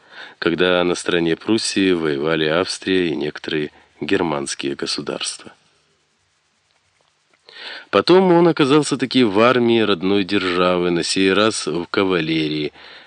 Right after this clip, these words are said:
каковая была разбита под Кёнигрецем, за что, понятное дело, ни крестами, ни медалями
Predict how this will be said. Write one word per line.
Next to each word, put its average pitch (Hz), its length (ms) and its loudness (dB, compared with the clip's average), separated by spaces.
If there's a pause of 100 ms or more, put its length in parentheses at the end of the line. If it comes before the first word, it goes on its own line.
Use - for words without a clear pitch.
(120)
каковая 107 500 2
была 95 280 -2
разбита 87 520 -2
под 95 380 -4 (480)
Кёнигрецем, 80 1200 -2 (800)
за 82 220 -2
что, 143 640 4
понятное 82 560 -2
дело, 120 360 4
ни 87 140 0
крестами, 117 600 -2
ни 82 320 -4
медалями 95 640 -4